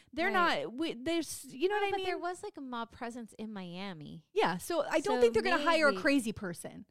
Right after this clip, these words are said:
Speaker 2: No.
Speaker 1: Like, if you want the job done, get it done by somebody who can get it done, not somebody who's, like, fucking Looney
Speaker 2: Right.
Speaker 1: Tunes,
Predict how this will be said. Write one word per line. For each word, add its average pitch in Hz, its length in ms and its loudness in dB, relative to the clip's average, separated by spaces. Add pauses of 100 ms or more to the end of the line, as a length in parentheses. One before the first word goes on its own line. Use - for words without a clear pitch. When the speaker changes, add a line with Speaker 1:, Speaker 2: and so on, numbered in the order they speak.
(240)
Speaker 2:
No. 247 200 -2
Speaker 1:
Like, 285 100 4
if 311 80 0
you 381 120 6
want 427 160 4
the 302 80 0
job 254 300 2
done, 214 200 0
get 240 180 2
it 302 100 -4
done 269 140 0
by 233 120 2
somebody 220 280 0
who 214 160 6
can 240 180 2
get 190 160 4
it 185 140 0
done, 269 260 4 (220)
not 311 220 2
somebody 277 220 0
who's, 240 180 -2
like, 208 240 0 (420)
fucking 254 320 -8
Looney 320 200 -2
Speaker 2:
Right. 196 100 0
Speaker 1:
Tunes, 180 240 -4